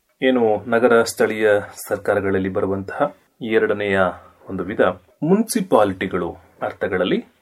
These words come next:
ಹೇಳ್ತಾ ಬರ್ತವೆ. ಪಟ್ಟಣಗಳು ಮತ್ತು ಚಿಕ್ಕ ನಗರಗಳ ಆಡಳಿತ ನಿರ್ವಹಣೆಗಾಗಿ ಈ ಮುನ್ಸಿಪಾಲಿಟಿಗಳನ್ನ ರಚನೆ ಮಾಡಿಕೊಳ್ಳಲಾಗುತ್ತೆ. ಈ ಮುನ್ಸಿಪಾಲಿಟಿಗಳು ಕಾರ್ಪೊರೇಷನ್ಗಳಂತೆ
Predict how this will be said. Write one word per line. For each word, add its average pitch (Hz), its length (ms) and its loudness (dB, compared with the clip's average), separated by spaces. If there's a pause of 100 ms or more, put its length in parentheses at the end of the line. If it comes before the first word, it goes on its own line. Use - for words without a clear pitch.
(100)
ಹೇಳ್ತಾ - 240 -2
ಬರ್ತವೆ. - 400 -18 (600)
ಪಟ್ಟಣಗಳು 208 640 6
ಮತ್ತು 110 520 2 (680)
ಚಿಕ್ಕ 202 320 0 (340)
ನಗರಗಳ 147 560 4 (500)
ಆಡಳಿತ 135 460 2
ನಿರ್ವಹಣೆಗಾಗಿ 104 880 0 (420)
ಈ 156 360 2
ಮುನ್ಸಿಪಾಲಿಟಿಗಳನ್ನ 151 1080 2 (640)
ರಚನೆ 147 300 0
ಮಾಡಿಕೊಳ್ಳಲಾಗುತ್ತೆ. - 920 -8 (320)
ಈ 185 160 6
ಮುನ್ಸಿಪಾಲಿಟಿಗಳು 175 1080 4 (500)
ಕಾರ್ಪೊರೇಷನ್ಗಳಂತೆ 180 1500 4